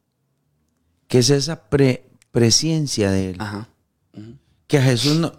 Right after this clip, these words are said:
Speaker 1: Jesús no tiene que llegar a un lugar a decirle, "¿Quién conoce a este hombre? ¿Cuánto tiene?". Él lo conoce todo. Porque Jesús supo que él, o sea, supo por, por su padre o por su, o por su conocimiento
Speaker 2: Ujú.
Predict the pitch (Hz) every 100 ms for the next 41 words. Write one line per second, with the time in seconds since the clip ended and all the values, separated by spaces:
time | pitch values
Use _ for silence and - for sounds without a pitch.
0 | _ _ - 120 113 135 151 151 160 160
1 | - 127 117 131 147 139 147 135 139 139
2 | 123 151 131 104 - _ _ _ _ _
3 | 135 131 160 156 151 147 139 156 151 131
4 | - 143 143 156 160 160 131 - - -
5 | 123 147 139 127 131 135 156 160 131 _
6 | _ _ _ _ _ - - - - 147
7 | - 139 135 120 185 185 - 247 226 -
8 | 127 - _ _ _ - - - - 135
9 | 135 196 - _ _ _ _ 90 139 123
10 | 139 131 202 202 160 - - _ _ _
11 | 113 104 110 - 123 151 139 123 123 110
12 | - 113 107 95 - _ _ - 104 120
13 | 110 117 - 107 101 110 107 117 117 -
14 | 160 - 139 127 151